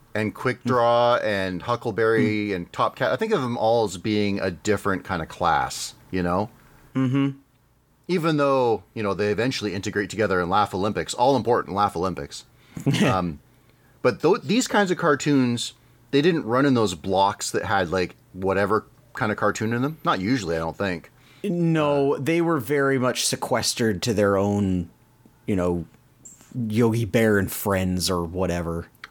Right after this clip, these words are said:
Speaker 1: Well, exactly. And that was the thing, like, I don't think I started really watching any of these until maybe I was fifteen or <laughs> something. And they, uh,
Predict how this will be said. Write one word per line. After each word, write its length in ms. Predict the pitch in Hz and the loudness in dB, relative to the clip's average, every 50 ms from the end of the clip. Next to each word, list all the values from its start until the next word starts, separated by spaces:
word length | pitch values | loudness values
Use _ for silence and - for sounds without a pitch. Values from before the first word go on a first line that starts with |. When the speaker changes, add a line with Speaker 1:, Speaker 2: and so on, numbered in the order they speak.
| _ - | _ 0
Speaker 1:
Well, 180 | 120 123 120 120 | 2 2 2 2
exactly. 400 | 110 - 139 147 151 - 123 107 | 2 2 0 0 0 0 0 0
And 80 | 101 | 2
that 120 | 127 143 143 | 2 2 2
was 120 | 147 123 113 | 0 -2 -2
the 60 | 113 | -4
thing, 280 | - - 131 131 127 120 | -2 0 0 0 2 2
like, 260 | 117 113 107 - - _ _ _ _ _ - | 2 2 0 0 -4 _ _ _ _ _ -6
I 80 | - 135 | -4 -4
don't 160 | 202 220 - | -4 -2 -2
think 160 | 151 139 - | -2 0 0
I 60 | 117 | -2
started 280 | 117 - 131 117 101 101 | -2 0 -2 -2 -2 -2
really 240 | 90 104 101 98 92 | -2 -2 -2 -2 -2
watching 460 | 82 82 87 95 98 - 104 85 82 | 0 0 0 0 0 -2 -4 -4 -2
any 220 | 92 107 117 113 | -2 0 0 2
of 100 | 107 90 80 | 0 0 0
these 320 | 90 87 85 85 80 - | 0 0 0 -2 -2 -4
until 460 | - 95 92 82 - 104 98 92 92 90 | -4 -6 -6 -6 -2 0 2 2 2 2
maybe 300 | 95 92 95 90 98 98 | 2 0 0 2 2 2
I 80 | 92 | 2
was 440 | 87 85 82 80 71 - - - - - - - - _ _ _ _ _ _ _ _ _ _ _ | 2 2 0 -2 -4 -6 -6 -8 -10 -14 -20 -20 -20 _ _ _ _ _ _ _ _ _ _ _
fifteen 800 | - - - - 131 135 - - - 95 98 104 113 123 123 | -20 -8 -4 -2 -2 -2 -4 -6 -6 -4 -2 2 2 2 4
or 100 | 131 139 | 4 2
<laughs> 0 | |
something. 680 | 135 - - - - 160 151 - - - 143 151 170 175 - - - - - | 2 0 0 0 0 -2 -2 -2 0 0 0 0 0 -4 -10 -16 -18 -8 -4
And 160 | 113 120 120 | -2 0 2
they, 260 | 120 120 113 107 95 - - - _ _ _ - | 2 2 2 0 -2 -6 -12 -20 _ _ _ -4
uh, 300 | 120 117 110 107 101 | 0 2 2 2 2